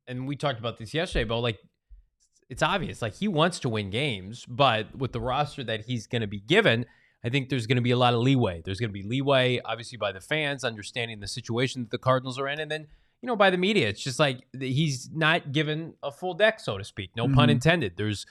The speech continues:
Speaker 1: significant gaps all over this roster, but I think the, the, the confidence that you have now, the renewed confidence in Monty Ossenfort after what he did during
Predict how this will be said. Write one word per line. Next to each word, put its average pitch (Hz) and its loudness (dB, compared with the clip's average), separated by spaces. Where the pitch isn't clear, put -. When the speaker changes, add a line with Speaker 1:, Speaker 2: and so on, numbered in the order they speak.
Speaker 1:
significant 135 4
gaps 135 4
all 131 6
over 147 4
this 123 0
roster, 165 4
but 139 4
I 135 4
think 190 0
the, 143 8
the, 123 0
the - 0
confidence 208 2
that 147 4
you 135 0
have 127 4
now, 101 0
the 123 -4
renewed 127 0
confidence 104 -4
in 104 -12
Monty 101 -8
Ossenfort 92 -8
after 110 -2
what 113 0
he 120 -2
did 110 0
during 117 0